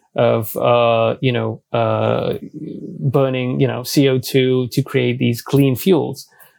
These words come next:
Um, the solution often touted, much discussed in Japan and elsewhere, is obviously carbon capture. Um, but the warning sign for that is that J-, currently Japan has one,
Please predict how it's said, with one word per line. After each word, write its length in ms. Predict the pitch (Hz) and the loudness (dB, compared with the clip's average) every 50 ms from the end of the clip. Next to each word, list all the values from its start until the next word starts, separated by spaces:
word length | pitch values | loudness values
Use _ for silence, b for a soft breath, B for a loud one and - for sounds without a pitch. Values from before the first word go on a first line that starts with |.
| b b b | b b b
Um, 440 | 135 127 123 120 123 123 123 123 123 | 0 2 2 2 2 0 0 0 0
the 100 | 135 127 | 0 0
solution 680 | - 160 143 143 151 147 135 - - 143 135 135 131 - - | 2 2 4 4 6 4 4 4 2 0 0 0 0 -2 -2
often 260 | 135 - - 151 131 | -4 -2 -2 -4 -4
touted, 540 | - 139 131 135 135 - - 135 131 123 131 143 139 120 139 | -2 -2 -4 -2 -4 -6 -4 -4 -6 -4 -4 -8 -10 -10 -10
much 380 | 127 117 123 139 147 - - - | -8 -6 -4 -4 -4 -4 -2 -2
discussed 380 | 151 - - - 131 117 - | -2 -2 0 -2 -2 -2 -2
in 80 | 139 123 | -4 -2
Japan 440 | - 127 - 120 120 123 120 120 120 | -4 -4 -4 -2 -2 -2 -2 -2 -4
and 160 | 120 117 120 | -4 -2 0
elsewhere, 420 | 120 123 135 - - - 123 131 | 0 0 0 -2 0 0 0 0
is 140 | 127 120 - | 0 0 -2
obviously 300 | 127 123 123 - 139 135 | -2 -4 -4 -2 -4 -4
carbon 340 | - - 123 117 123 123 113 | -2 0 -2 0 0 -2 -4
capture. 480 | - 196 202 196 - - - - - B B B B B B B B B B | -2 -4 -4 -4 -4 -6 -6 -6 -8 B B B B B B B B B B
Um, 520 | - 117 113 117 117 113 113 113 110 110 _ _ _ _ _ _ _ _ - - - - | 0 2 2 2 2 0 0 -4 -6 -8 _ _ _ _ _ _ _ _ -12 -10 -8 -4
but 380 | 165 127 120 143 131 127 - _ - | -4 -2 0 0 0 0 -2 _ -2
the 120 | 147 139 | -2 0
warning 380 | 127 127 131 135 131 127 123 117 | 0 2 2 2 2 0 -2 -4
sign 340 | - - 123 117 117 117 - | -2 -2 -2 -2 -2 -4 -4
for 100 | - 123 | -4 -2
that 280 | - 208 240 233 190 | 0 2 2 2 2
is 200 | 135 127 113 - | 2 0 0 0
that 280 | 131 127 120 143 - - _ _ _ _ _ _ _ _ _ _ _ _ _ | 0 0 0 0 -4 -10 _ _ _ _ _ _ _ _ _ _ _ _ _
J-, 140 | - - - _ _ _ - | -14 -14 -14 _ _ _ -8
currently 720 | - - 247 262 311 165 131 131 131 135 147 196 208 180 151 139 156 156 | -4 -2 0 0 0 0 -2 -2 0 0 0 0 0 -2 -4 -8 -8 -8
Japan 300 | 147 - - 151 165 180 | -8 -6 -4 -4 -2 -2
has 260 | 165 139 170 170 143 | -2 -2 -2 -2 -2
one, 440 | 139 135 131 147 151 165 170 160 - | -2 -2 0 0 0 0 -2 -6 -8